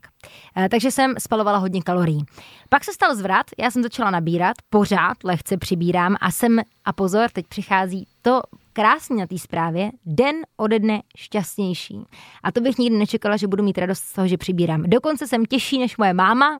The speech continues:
a to měříme stejně. <laughs> To já jsem taky. A jen bych chtěla poukázat na to, jak se díky tomu člověk může změnit, jak fyzicky, tak psychicky. Každopádně mi všechny narážky pomohly, jsem spokojená se svým tělem takové, jaké je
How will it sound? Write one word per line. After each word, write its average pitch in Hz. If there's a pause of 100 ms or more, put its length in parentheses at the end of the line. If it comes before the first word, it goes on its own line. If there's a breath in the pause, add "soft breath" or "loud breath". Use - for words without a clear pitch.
(140)
a 196
to 202
měříme 196
stejně. 175
<laughs> 147 (840 loud breath)
To 202
já 185
jsem 175
taky. 151 (340 loud breath)
A -
jen 285
bych 330
chtěla 294
poukázat 277
na 226
to, 254
jak 226
se 254
díky 226
tomu 240
člověk 233
může 233
změnit, 202
jak 185
fyzicky, 202
tak 214
psychicky. -
Každopádně 202
mi 202
všechny -
narážky 202
pomohly, 254 (100)
jsem 185
spokojená 226
se 175
svým 180
tělem 185
takové, 185
jaké 175
je 175